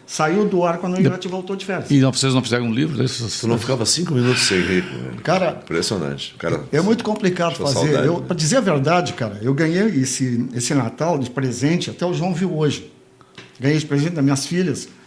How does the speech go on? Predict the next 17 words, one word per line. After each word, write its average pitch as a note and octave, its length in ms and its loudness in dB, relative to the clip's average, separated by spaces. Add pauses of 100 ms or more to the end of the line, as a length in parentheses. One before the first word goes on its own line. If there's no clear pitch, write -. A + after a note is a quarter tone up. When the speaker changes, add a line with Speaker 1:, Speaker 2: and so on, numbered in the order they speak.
(540)
Speaker 1:
Eu D#3+ 80 2
tenho D#4 140 4
um C#4 60 6
filho C4+ 180 -2
que A3+ 100 -2
mora G3+ 200 0
em F#3+ 100 0
Londres, D#3 380 2
ele C3+ 100 2
trabalha C#3 360 -4
com F3+ 120 -4
cinema, D3+ 480 2 (180)
ele A2+ 120 -6
é - 20 -4
cineasta, C#3 580 0
tá? C3 220 -6 (920)
E, E3 540 4